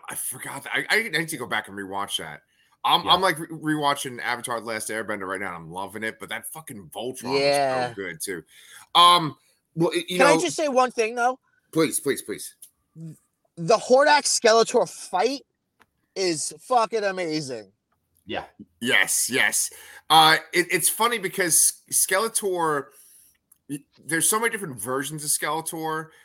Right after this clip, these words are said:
Speaker 1: but, like, in this, he's like a fucking He-Man unto himself, right? He's, like, super
Speaker 3: Yeah.
Speaker 1: strong. He's got, like, jets in his feet at one point. Um,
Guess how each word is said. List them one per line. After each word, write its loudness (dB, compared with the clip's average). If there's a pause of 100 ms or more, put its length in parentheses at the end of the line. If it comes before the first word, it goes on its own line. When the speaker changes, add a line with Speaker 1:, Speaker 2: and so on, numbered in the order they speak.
(460)
Speaker 1:
but, 0
like, 0
in -4
this, 0
he's -8
like -4
a -8
fucking -8
He-Man -4
unto -10
himself, -4
right? -4
He's, -8
like, -6
super -2
Speaker 3:
Yeah. 4
Speaker 1:
strong. -8 (240)
He's -4
got, 2
like, -4
jets -2
in -6
his -4
feet -2
at -4
one -4
point. -6 (440)
Um, 2